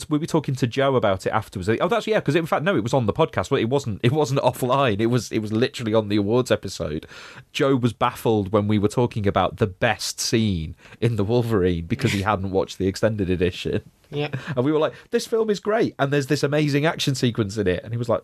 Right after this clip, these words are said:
Speaker 1: "What? I don't remember that." <laughs> <clears throat> So just in case the Road Cut contains all the best stuff in Days of Future Past, we'll, yeah, we'll try and do that. Uh, with our, with our special guest, we've got a new special guest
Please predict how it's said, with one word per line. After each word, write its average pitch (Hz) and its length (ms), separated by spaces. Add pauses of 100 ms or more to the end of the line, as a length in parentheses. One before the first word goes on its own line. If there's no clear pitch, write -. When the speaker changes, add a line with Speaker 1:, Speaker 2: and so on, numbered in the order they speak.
Speaker 1:
"What? 101 260
I - 40
don't 104 180
remember 95 280 (160)
that." - 260 (600)
<laughs> - 260 (380)
<clears throat> 190 540
So 147 160
just 170 300
in 165 80
case 139 220
the 123 80
Road 120 240
Cut 156 200
contains 110 420
all 107 140
the 101 80
best - 380
stuff - 380
in 85 200
Days 87 220
of 87 80
Future - 220
Past, - 440
we'll, 87 300 (180)
yeah, - 280 (200)
we'll - 140
try - 220
and - 100
do - 100
that. - 180 (1040)
Uh, 95 320
with 104 140
our, 110 200
with 113 140
our 120 80
special 151 320
guest, 220 220
we've 110 100
got 107 120
a 110 40
new 123 220
special 107 320
guest - 380